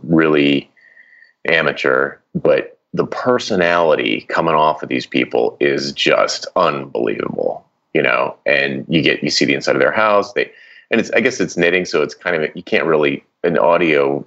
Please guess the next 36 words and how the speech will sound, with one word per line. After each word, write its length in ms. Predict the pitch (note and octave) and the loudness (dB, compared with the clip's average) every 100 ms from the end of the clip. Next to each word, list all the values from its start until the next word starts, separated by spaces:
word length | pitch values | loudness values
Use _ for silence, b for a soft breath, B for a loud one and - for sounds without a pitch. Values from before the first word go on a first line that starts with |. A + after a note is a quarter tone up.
| _ | _
podcast 420 | - C2+ - B1+ - | -4 -4 -2 -4 -4
for 140 | C#2+ | -4
knitting 160 | C#2 C#2 | -2 0
would 80 | C2+ | 0
be 80 | |
really 300 | C2+ C#2 - | 2 2 0
hard 420 | - B1+ C2 B1+ - | 0 0 0 -2 -6
'cause 180 | C2 | -6
they 220 | D2 C#2 C2 | -2 -2 0
show 320 | - D2 C#2 | 0 2 0
tons 340 | - C#2 C#2 | -2 -4 -2
of 120 | C2+ | -2
things. 320 | - C2+ C2+ B1+ | -2 -2 0 0
They're 100 | C2 | 2
always 200 | C2+ - | 0 0
holding 300 | C2+ C#2 C2+ | -2 -2 -2
up 140 | - | -2
stuff 260 | - B1+ - | -2 -2 -4
to 100 | - | -4
the 80 | - | -2
camera 440 | C#2+ C#2 B1+ B1+ | 0 0 0 0
and 100 | B1 | 0
showing 300 | - C2 C2 | 0 0 0
you, 160 | B1 - | 0 2
like, 160 | - - | 2 0
how 60 | - | -2
they 260 | - - - B B B B B B B - | 0 -2 -4 B B B B B B B -4
did 180 | - G#1+ | -2 0
this 360 | A1 A#1 - - - - | 0 0 -6 -12 -16 -4
brioche 680 | D2 D2 D#2 D2 - - - - | 0 4 4 2 0 -2 -4 -4
pattern, 580 | E2+ D#2+ D#2 D2+ D2+ C#2+ | 0 2 0 0 -2 0
whatever. 540 | C#2+ C#2+ D2 C#2+ C#2 | 2 2 2 2 0
And, 220 | B1 B1+ - _ - | -2 -8 -12 _ -4
you 100 | B1+ | -2
know, 160 | G1+ | -2
so 420 | - - A1 - | 0 0 0 -2